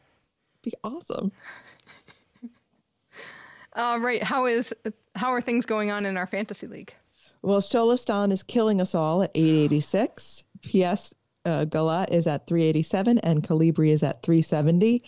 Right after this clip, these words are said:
Speaker 1: Finally, some movements in brackets. Sholistan is also killing us at two twenty. <laughs> I am at one sixty, but you and Olympic fan Dan are tied for third at one fifty.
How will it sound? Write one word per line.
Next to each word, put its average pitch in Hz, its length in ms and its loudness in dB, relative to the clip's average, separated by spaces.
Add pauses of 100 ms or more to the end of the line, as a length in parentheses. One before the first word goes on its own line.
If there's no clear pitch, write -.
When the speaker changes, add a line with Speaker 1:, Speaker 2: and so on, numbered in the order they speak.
(360)
Speaker 1:
Finally, 202 400 2
some 180 280 0
movements 202 500 2
in 170 200 2
brackets. 180 840 -4
Sholistan 175 640 -2
is 160 120 -2 (100)
also 240 320 -2
killing 151 380 -2
us 147 380 -6
at 147 200 -6
two 160 220 -2
twenty. 160 640 -2
<laughs> - 80 -20
I 196 180 -4
am 208 180 2
at 156 160 -4
one 151 180 -2
sixty, 147 680 -2 (400)
but 165 240 -2
you 214 460 2
and 165 180 0
Olympic 190 380 -2
fan 165 300 0
Dan 165 360 2
are 143 160 -2
tied 175 340 -4
for 160 120 -2
third 170 300 2
at 139 120 -2
one 165 240 4
fifty. - 920 -4